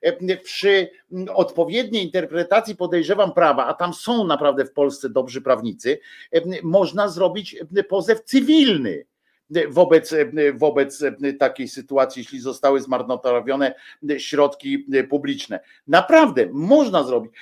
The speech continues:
i mnie na to nie stać, bo, bo pozew, pozew cywilny wiąże się, mm, z opłatami, z,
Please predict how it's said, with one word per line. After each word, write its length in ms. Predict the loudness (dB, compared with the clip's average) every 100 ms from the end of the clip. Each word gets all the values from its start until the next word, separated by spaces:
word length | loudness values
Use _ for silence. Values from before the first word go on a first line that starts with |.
| -20
i 180 | -16 -8
mnie 360 | -2 0 2 2
na 140 | 2
to 160 | 2 2
nie 240 | 4 2
stać, 300 | 0 -2 -2
bo, 200 | -4 -6
bo 320 | -4 -4 -6 _
pozew, 380 | -8 -6 -8 -4 -2 -2 -4
pozew 280 | -4 -4
cywilny 480 | -6 -12 -12 -10 -10
wiąże 380 | -6 -6 -4 -6
się, 200 | 0 -2 -2 -20 -12
mm, 400 | -8 -4 2 4
z 60 | 6
opłatami, 640 | 4 2 2 2 0 -2
z, 340 | -8 -4 -4